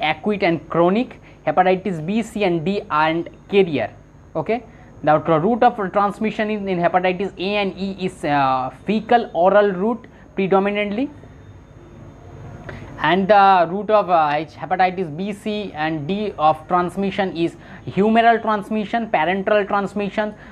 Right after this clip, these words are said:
mm, uh, mother to infant transmissions,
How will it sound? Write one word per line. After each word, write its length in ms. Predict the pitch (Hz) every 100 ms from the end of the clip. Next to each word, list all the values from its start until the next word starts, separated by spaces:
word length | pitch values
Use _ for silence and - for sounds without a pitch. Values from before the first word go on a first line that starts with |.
| -
mm, 420 | 143 147 143 135
uh, 260 | 127 127 123
mother 480 | 160 175 185 214 -
to 240 | 214 202 165
infant 480 | 175 160 208 202
transmissions, 680 | 208 202 190 208 196 226 220